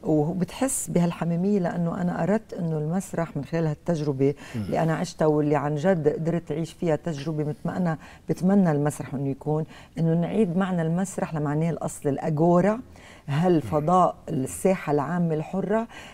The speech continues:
Speaker 1: اللي
Speaker 2: مم.
Speaker 1: بيقدر يلتقوا فيها مواطنين بيناتهم فنانين ومشاهدين أوقات، ويقدروا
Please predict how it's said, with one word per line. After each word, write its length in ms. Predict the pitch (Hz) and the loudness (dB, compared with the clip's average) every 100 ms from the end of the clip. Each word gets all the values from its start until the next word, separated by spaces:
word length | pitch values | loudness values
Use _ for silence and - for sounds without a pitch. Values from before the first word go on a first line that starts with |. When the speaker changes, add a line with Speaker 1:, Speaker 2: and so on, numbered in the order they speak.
| - | -4
Speaker 1:
اللي 220 | 175 160 156 | 2 2 4
Speaker 2:
مم. 60 | |
Speaker 1:
بيقدر 320 | 220 208 160 | 2 4 4
يلتقوا 400 | 160 190 - - | 4 2 0 -2
فيها 380 | 147 208 175 127 | -2 0 2 2
مواطنين 880 | 143 156 170 170 175 170 165 220 294 - - - | 2 4 4 4 2 4 6 6 6 0 -18 -2
بيناتهم 480 | - 147 151 139 127 | 4 6 6 4 2
فنانين 680 | 117 139 127 120 117 123 180 | 2 4 6 6 6 4 4
ومشاهدين 720 | 170 123 - 104 107 120 120 | 2 0 0 -2 0 0 -2
أوقات، 400 | - - 143 180 - - - - | -2 -4 -2 -2 -4 -16 -12 -2
ويقدروا 800 | 170 233 156 143 135 131 127 | 2 2 0 -2 0 0 -2